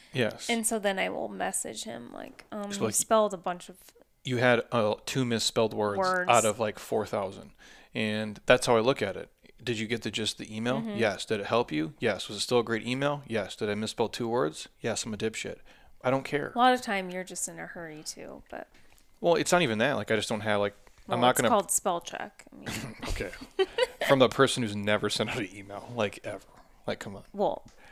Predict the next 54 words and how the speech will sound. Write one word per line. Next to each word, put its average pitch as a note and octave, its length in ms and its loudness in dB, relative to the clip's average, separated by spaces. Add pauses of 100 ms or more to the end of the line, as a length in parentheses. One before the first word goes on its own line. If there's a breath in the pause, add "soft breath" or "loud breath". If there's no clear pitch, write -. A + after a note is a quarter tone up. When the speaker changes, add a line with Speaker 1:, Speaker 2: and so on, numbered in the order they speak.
(160 loud breath)
Speaker 2:
actually, F#3 380 0
I F3+ 40 -2
send F3 300 -8
emails E3+ 560 -10 (300)
every E3+ 240 -4
day, D#3+ 200 -6
all E3 180 -4
day A2+ 140 -8
long. E3 140 -8
Speaker 1:
To, - 120 0
like, G#2+ 200 2
a A#2 120 2
person. - 480 -8 (480)
Speaker 2:
Corporate G#3 440 0
emails F3 380 -6
where D#3+ 100 -12
you F3 60 -14 (100)
have F#3 260 -2
to, E3+ 120 -12
like, D#3+ 240 -10
spell D#3 440 -4
Speaker 1:
Please. F#3 120 -10
Speaker 2:
correctly. - 600 -10
Speaker 1:
The C#3 200 0
people D#3+ 280 -4
don't D#3 120 -4
even C#3+ 180 -8
read B2+ 280 -10
those. - 300 -14
They C3+ 80 -8
don't B2+ 100 -6
even G2+ 40 -10
care - 260 -8
what G#2 100 -10
you're C#3+ 100 -10
writing. G#3+ 240 -8
Speaker 2:
Oh G#3 120 -10
my - 120 -12
gosh, - 580 -10
you're A3 200 -8
just - 300 -4 (220)
don't. F#3 260 4 (100)
Speaker 1:
<laughs> - 100 -4
Speaker 2:
You're A3 160 0
so G#3 260 4
far F3+ 220 2
removed. E3 200 -6
Speaker 1:
They B2+ 60 6
don't D3+ 100 6
even D3+ 220 2
care A2 280 6
what G2 160 2
you're F#2 100 -6
writing. F2 180 -8